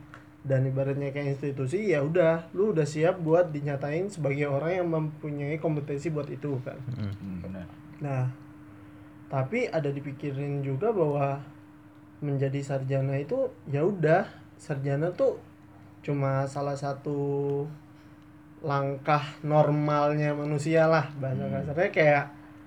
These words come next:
Speaker 1: apalagi zaman sekarang kan, kalau zaman dulu mungkin kalau lu S M A bisa langsung kerja dan lain-lain. Kalau zaman sekarang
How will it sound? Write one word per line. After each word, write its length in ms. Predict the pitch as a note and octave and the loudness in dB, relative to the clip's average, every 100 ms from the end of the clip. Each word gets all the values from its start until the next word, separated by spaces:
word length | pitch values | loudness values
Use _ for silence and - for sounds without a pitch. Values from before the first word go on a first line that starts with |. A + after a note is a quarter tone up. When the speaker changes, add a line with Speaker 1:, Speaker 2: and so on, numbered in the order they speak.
| - - - | -20 -20 -10
Speaker 1:
apalagi 460 | C#3+ C3 C#3+ C3+ D#3 | -4 2 4 4 2
zaman 300 | E3 D3+ D3 | 2 4 2
sekarang 360 | C#3+ D3 D3+ E3 | 0 2 4 4
kan, 140 | D3 D3+ | 2 -2
kalau 240 | D3 C3+ C3+ | -2 -2 0
zaman 260 | C3+ C#3 | 0 0
dulu 220 | C#3+ F#3 A3 | 2 4 4
mungkin 500 | F3+ F3+ A3+ A3+ G3+ - - - - - - - - - | 4 4 2 2 -4 -10 -18 -20 -20 -20 -20 -20 -20 -6
kalau 360 | C#3+ C#3+ D3 | 0 2 2
lu 160 | D3 D3+ | 2 0
S 160 | D3 D3 | 0 0
M 220 | D3+ D3 | 0 0
A 320 | G#3+ A#3 A3 | 2 2 2
bisa 720 | - C#3+ C#3+ C#3+ D#3 D3+ D3+ - | -2 -2 0 0 2 2 2 0
langsung 540 | D3+ D3 D3+ D#3 D3+ | 0 0 0 -2 -2
kerja 560 | D3+ C#3+ C#3+ E3 F#3 D#3+ | -4 -4 4 6 6 4
dan 160 | D3 | 2
lain-lain. 600 | C#3+ C#3 C#3 D3 D3 C#3 C3 | 2 2 2 2 0 0 -4
Kalau 220 | - C#3 | -4 -4
zaman 240 | C#3 C#3+ | -2 -2
sekarang 460 | C#3 - C3+ C#3+ G#3 | -4 -4 -2 0 0